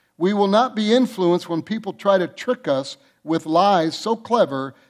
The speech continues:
they sound like the truth." Oh, and people use so much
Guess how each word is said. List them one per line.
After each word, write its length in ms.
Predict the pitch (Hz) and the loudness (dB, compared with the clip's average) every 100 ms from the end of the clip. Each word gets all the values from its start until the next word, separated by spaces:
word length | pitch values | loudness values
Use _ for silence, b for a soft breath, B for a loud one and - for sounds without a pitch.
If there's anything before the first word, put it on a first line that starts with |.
| b | b
they 120 | 160 | -6
sound 360 | 151 - 180 170 | -6 -2 0 0
like 180 | 160 156 | -2 -6
the 80 | |
truth." 520 | 135 - 131 101 _ _ _ _ _ _ _ _ _ _ _ _ _ _ _ _ _ _ _ _ _ _ _ _ _ _ _ _ _ - | -16 -12 -12 -12 _ _ _ _ _ _ _ _ _ _ _ _ _ _ _ _ _ _ _ _ _ _ _ _ _ _ _ _ _ -8
Oh, 360 | 135 147 156 | -2 2 2
and 120 | 143 117 | 0 0
people 280 | 156 151 | -2 -2
use 280 | 139 135 123 | -4 -4 -4
so 240 | - 160 151 | -8 -6 -4
much 240 | 147 - | -4 -8